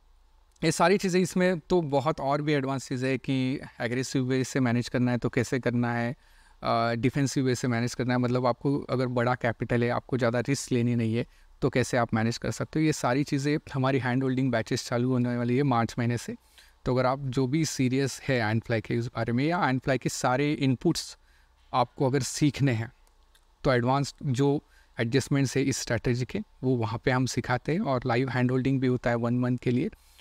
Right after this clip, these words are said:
और मैं सारा एक्सपीरियंस भी पिछले थी, साढ़े तीन सालों से मैं ये सीरियस सारी चीज़ें करते आ रहा हूँ, पर्टिकुलर सिर्फ यही स्ट्रैटेजी।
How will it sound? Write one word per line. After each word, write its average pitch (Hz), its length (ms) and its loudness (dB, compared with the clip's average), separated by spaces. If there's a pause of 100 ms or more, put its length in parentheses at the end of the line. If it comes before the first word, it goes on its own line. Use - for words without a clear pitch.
(480)
और 131 500 -2 (200)
मैं 143 160 0
सारा 135 300 2
एक्सपीरियंस 139 480 0
भी 131 140 2
पिछले 131 280 0 (100)
थी, 131 60 2
साढ़े 120 280 0
तीन 143 180 2
सालों 127 260 0
से 123 140 0
मैं 131 120 2
ये 127 140 2
सीरियस 127 380 -2
सारी 117 240 2
चीज़ें 123 280 2
करते 117 280 -2
आ 117 80 -2
रहा 117 80 -6
हूँ, 202 160 -6
पर्टिकुलर 139 380 2
सिर्फ 139 320 -2
यही 127 180 4
स्ट्रैटेजी। 127 540 -4